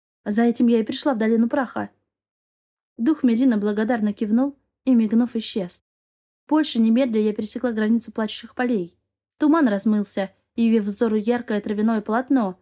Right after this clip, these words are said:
усеянное белыми звездами цветов, совсем как те, что узором вились по шкатулке Морока. А среди них, в каком-то десятке шагов впереди, раскинул белые лепестки, подсвеченные алой сердцевиной.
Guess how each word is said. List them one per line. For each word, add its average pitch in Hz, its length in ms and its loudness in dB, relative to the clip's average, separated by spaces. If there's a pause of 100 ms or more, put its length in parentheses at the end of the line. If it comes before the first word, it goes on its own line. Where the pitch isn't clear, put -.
(160)
усеянное 226 640 2
белыми 214 420 0
звездами 214 480 -2
цветов, 226 500 -4 (260)
совсем 240 340 -2
как 220 160 -10
те, 277 160 -2
что 240 180 -2
узором 214 400 0
вились 226 280 -4
по - 80 -16
шкатулке 220 480 -4
Морока. 202 480 0 (460)
А 226 160 -2
среди 214 340 -2
них, 220 320 2 (220)
в - 60 -20
каком-то 254 340 0
десятке 233 460 -2
шагов 233 300 -2
впереди, 226 360 -2
раскинул 247 420 0
белые 214 380 0
лепестки, 220 600 -6
подсвеченные 240 680 0
алой 254 220 0
сердцевиной. 240 760 -2